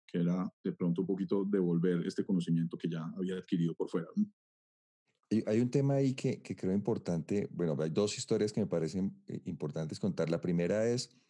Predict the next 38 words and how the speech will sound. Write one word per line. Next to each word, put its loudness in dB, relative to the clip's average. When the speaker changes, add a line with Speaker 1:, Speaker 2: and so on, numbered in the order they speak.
Speaker 2:
Su -2
papá 2
siempre 2
fue 2
emprendedor, 4
¿verdad? -2
O -18
sea, 2
usted 2
vio 6
el 4
emprendimiento 4
y, 0
y 0
sobre 4
todo 2
se 2
lo 2
pregunto 4
es -4
por 0
el 0
tema 2
del 2
miedo. 4
O -16
sea, 0
me, 4
me, 2
me 2
atrae 2
la, 2
la, 0
la -2
historia 2
mucho 2
es -2
porque, -2